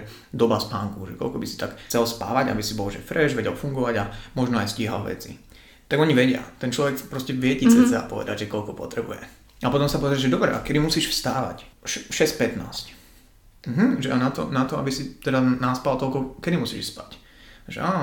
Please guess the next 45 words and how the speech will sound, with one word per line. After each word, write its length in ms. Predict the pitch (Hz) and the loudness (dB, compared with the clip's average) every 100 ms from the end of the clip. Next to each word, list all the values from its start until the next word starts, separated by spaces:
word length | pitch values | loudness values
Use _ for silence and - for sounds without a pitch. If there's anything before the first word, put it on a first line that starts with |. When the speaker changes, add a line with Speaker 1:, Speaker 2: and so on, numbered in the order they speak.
| 127 | -2
Speaker 1:
dvadsaťtri 580 | 127 127 127 - 120 117 | -2 -2 -4 -6 -6 -6
pätnásť, 380 | 113 - 104 98 | -6 -8 -8 -8
lebo 140 | - - | -10 -12
chcem 180 | - 107 | -10 -8
spať 200 | 104 101 | -6 -6
sedem 160 | 101 104 | -6 -8
hodín. 260 | 107 107 - | -8 -10 -2
Speaker 2:
Mhm. 260 | 240 233 - - | 2 2 0 -6
Speaker 1:
Hej? 140 | - 180 - - - - - | -6 -6 -8 -20 -20 -20 -20
A 80 | - | -4
prečo 220 | 147 151 | -2 -2
chodíš 220 | - - | -6 -8
spávať 260 | - - - | -10 -10 -10
o 60 | |
pol 120 | - - | -12 -14
jednej? 300 | - - - - - - - - | -14 -16 -18 -20 -20 -20 -20 -12
Speaker 2:
Mhm. 180 | 269 240 | -2 2
Speaker 1:
Hej? 180 | 240 - 214 - - | 2 0 -2 -6 -10
A 120 | - | -2
veľmi 240 | 127 196 175 | 2 4 4
málo 260 | 156 156 | 2 2
ľudí 160 | 147 147 | 2 0
ti 120 | - | -6
vtedy 220 | 147 139 | -2 -2
povie, 240 | 127 135 139 | 0 0 2
že 120 | 135 | 2
vieš 160 | 131 135 | 2 2
čo, 140 | 143 | 2
lebo 160 | 127 127 | 4 6
musím, 280 | 127 127 131 | 4 4 2
mám 120 | 127 | 4
toľko 320 | 143 143 139 | 4 2 0
práce, 320 | 143 139 135 | 2 2 0
ty 140 | 131 127 | -2 0
kokos, 340 | 131 135 131 | 0 2 2
že 140 | 127 117 - | 2 0 -2
musel 240 | 143 131 139 | -2 2 2
som 160 | - | 2
do 140 | 123 120 | 2 2
pol 220 | 120 135 | 2 4
jednej 240 | 123 127 120 | 4 4 2
pracovať 400 | 123 120 123 113 | 2 2 0 0
a 60 | |
písať 320 | 104 123 117 110 | 0 -2 -2 -2
články. 400 | - 104 110 | -2 -2 -4